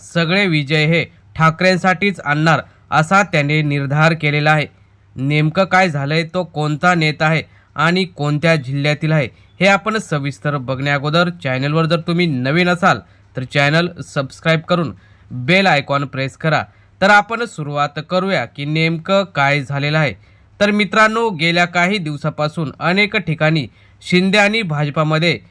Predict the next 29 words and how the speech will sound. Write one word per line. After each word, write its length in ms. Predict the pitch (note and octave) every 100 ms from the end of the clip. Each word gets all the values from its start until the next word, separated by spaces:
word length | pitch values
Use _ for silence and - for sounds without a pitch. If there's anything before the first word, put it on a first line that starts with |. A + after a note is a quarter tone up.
| _ _ -
जे 200 | C3 F#3
काही 320 | G3 G3+ G#3+
इनकमिंग 540 | E3+ D3+ D#3 D#3+ E3+ D#3+
आउटगोईंगची 600 | C3 C#3 D3+ D3+ D3 D#3
स्पर्धा 480 | - C#3+ C#3 C#3+ C#3+
सुरू 260 | - C#3+
आहे, 200 | D#3 E3 A#2 - _
त्यामध्ये 360 | F#3 G3+ G3 G3
आता 200 | F#3+ A3
उद्धव 360 | G3 C#3+ C3 D3+
ठाकरे 440 | C3+ D#3 D3+ F3 A#2+ - _
यांनी 360 | C#3 D#3+ E3+ F#3+
सुद्धा 320 | F#3 E3+ G3+
आघाडी 420 | D#3 C#3+ C#3 C#3+
घेतल्याचं 580 | C#3 C3 C#3+ D3 F3 C3 G#2+ -
चित्र 260 | D#3+ F3+
निर्माण 500 | E3 C#3 C3+ C#3 C#3+
झालेलं 340 | C3 C3+ C#3+ D3
आहे. 140 | C#3 - - - -
विदर्भातील 600 | D#3+ E3+ G3 G#3 G3+ A3+
बडा 380 | A3 C3+ D3 D3+
नेता 300 | D3 D3 F3+ C#3+ A#2
आणि 320 | E3 F#3+ E3 - _ _
एकनाथ 400 | D#3 E3 F#3+ A3
शिंदे 240 | A3+ E3 D#3
यांचा 320 | D3+ D3 D3+
जवळचा 500 | C#3+ D3 D3+ D3+ D#3
सहकारी, 580 | D#3 D#3+ E3 E3 F3+ G#3
जिल्ह्यातील 640 | E3 C#3 D#3 E3 E3 E3